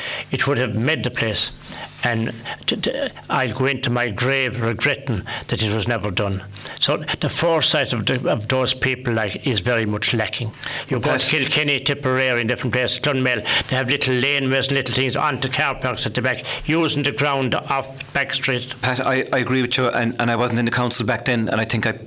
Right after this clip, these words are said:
Speaker 2: I actually joined some of the pickets that you were in, involved in
Speaker 1: Time, yeah.
Speaker 2: uh, at the time. But, and I'm not defending the council,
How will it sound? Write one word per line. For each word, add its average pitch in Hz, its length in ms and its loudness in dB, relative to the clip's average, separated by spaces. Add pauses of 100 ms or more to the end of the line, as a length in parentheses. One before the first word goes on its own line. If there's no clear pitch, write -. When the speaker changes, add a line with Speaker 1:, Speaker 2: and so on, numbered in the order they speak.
Speaker 2:
I 117 140 2
actually 107 420 2
joined 110 260 2
some 113 120 2
of 107 60 0
the 120 60 -2
pickets - 340 0
that - 220 2
you 110 80 4
were 107 200 2 (380)
in, 104 180 0
involved 110 420 2
in 107 80 2
Speaker 1:
Time, 120 220 -2
yeah. 107 320 -2 (100)
Speaker 2:
uh, - 60 -2
at 110 280 0
the - 60 -2
time. 110 320 2 (760)
But, 127 280 0 (1300)
and 113 120 0
I'm 113 80 2
not 123 140 0
defending 120 300 2
the 107 40 0
council, 120 440 2